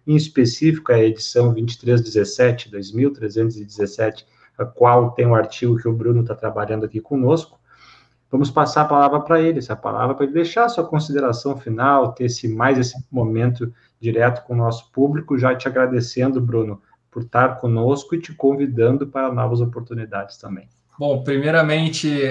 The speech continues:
Speaker 2: agradecer a oportunidade, o convite, o espaço, e acrescentar que é fundamental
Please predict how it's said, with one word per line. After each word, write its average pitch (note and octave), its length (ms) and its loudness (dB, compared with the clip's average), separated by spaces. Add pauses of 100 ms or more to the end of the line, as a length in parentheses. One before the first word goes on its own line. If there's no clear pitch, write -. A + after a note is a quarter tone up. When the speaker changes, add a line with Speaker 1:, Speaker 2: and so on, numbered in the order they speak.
Speaker 2:
agradecer D3+ 920 0
a E3+ 60 4
oportunidade, D3+ 1200 -2
o C3+ 60 -8
convite, C#3+ 840 -2
o C3 40 0
espaço, D#3+ 1040 0 (640)
e D#3+ 640 0
acrescentar G3 920 0
que F#3 200 -4
é F#3+ 60 -2
fundamental B3 1500 0